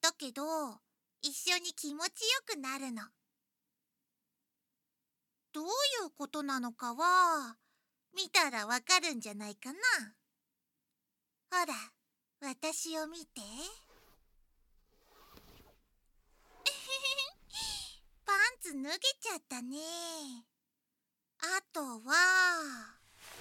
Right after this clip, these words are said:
こうやれば、おっぱいも見れるでしょ？<laughs> 見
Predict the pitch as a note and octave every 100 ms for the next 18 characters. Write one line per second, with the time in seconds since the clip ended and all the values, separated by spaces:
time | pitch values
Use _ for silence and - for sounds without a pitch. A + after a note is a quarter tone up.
0 | - - - - - - - - - -
1 | _ _ D4 C#4+ D4 F4+ G4+ G#4+ G#4+ G#4+
2 | E4+ B3 - _ _ _ _ _ _ _
3 | G#4 - - D4 B3+ A#3 A3+ C4+ D#4+ D#4+
4 | C4 A3+ A3+ D4 G4 D5 F5 _ _ _
5 | _ _ _ _ _ _ _ _ _ _
6 | _ _ _ _ _ _ _ _ - D5
7 | - C#5 C5+ F#5+ G5+ - A#5+ B5 A5+ G#5+
8 | - _ _ _ _ G4